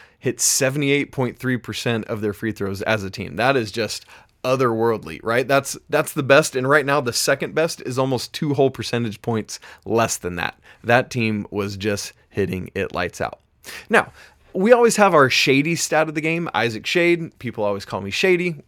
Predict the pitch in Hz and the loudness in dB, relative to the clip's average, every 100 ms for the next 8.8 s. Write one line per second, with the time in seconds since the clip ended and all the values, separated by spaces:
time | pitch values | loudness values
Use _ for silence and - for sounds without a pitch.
0 | - 123 131 165 165 175 170 143 143 143 | -16 -10 -2 0 0 0 0 0 0 0
1 | 135 - 101 69 147 165 - 131 - 170 | -2 -4 -6 -4 -2 -4 -4 -6 -2 -2
2 | 120 - 190 294 359 - 392 339 220 - | -4 -8 -8 -2 -2 2 0 4 2 2
3 | 127 - 190 180 208 208 190 - 185 170 | -6 -2 0 2 2 2 0 0 0 2
4 | 147 113 101 - _ _ 120 - _ - | 0 -2 -4 -12 _ _ -4 -4 _ -10
5 | 117 143 147 135 123 123 - - - - | -2 0 2 2 0 0 -6 -20 -20 0
6 | 113 110 110 - _ 117 127 139 123 123 | 6 6 6 0 _ 0 2 0 0 0
7 | - 107 - 87 104 98 - 104 113 - | -2 -2 -4 -10 -8 -8 -8 -4 -2 -2
8 | 65 64 - _ 101 95 101 - | -6 -14 -16 _ -10 -4 -4 -4